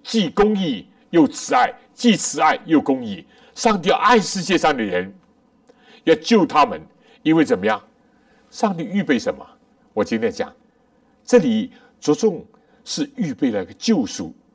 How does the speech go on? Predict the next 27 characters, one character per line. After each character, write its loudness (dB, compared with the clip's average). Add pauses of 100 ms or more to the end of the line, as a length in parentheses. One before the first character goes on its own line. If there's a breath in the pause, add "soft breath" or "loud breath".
(500)
的 -4
计 -4
划， -6 (300 soft breath)
预 2
备 2
了 2
一 0
个 0
替 0
罪 2
的 0
羔 2
羊， -4 (680 soft breath)
预 0
备 4
了 -2 (140)
耶 4
稣 -4
基 -6
督。 -12 (2250 soft breath)
人 -2
为 4
什 -8
么 -12
要 -10
救 -10
赎？ -18